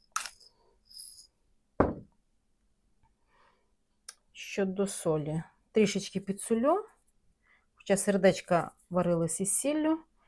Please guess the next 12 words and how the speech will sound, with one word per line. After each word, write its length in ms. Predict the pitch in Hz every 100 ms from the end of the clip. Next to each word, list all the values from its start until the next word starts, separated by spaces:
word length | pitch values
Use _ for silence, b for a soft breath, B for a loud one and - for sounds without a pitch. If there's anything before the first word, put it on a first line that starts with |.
| _ _ _ _ _ - - _
все, 440 | - - - 247 262
але 400 | 185 180 202 196 196 - _ _ _ _ _ _ -
є 180 | 175 160
ще 200 | - 165
яйця, 420 | 208 330 330 277
які 220 | 269 -
без 260 | 247 254 -
солі, 400 | 262 247 233 233 b b b b b b b _ _ _ _
кукурузка 580 | 165 - 175 277 -
не 140 | 262 254
дуже 300 | 254 247 247
там, 280 | 226 220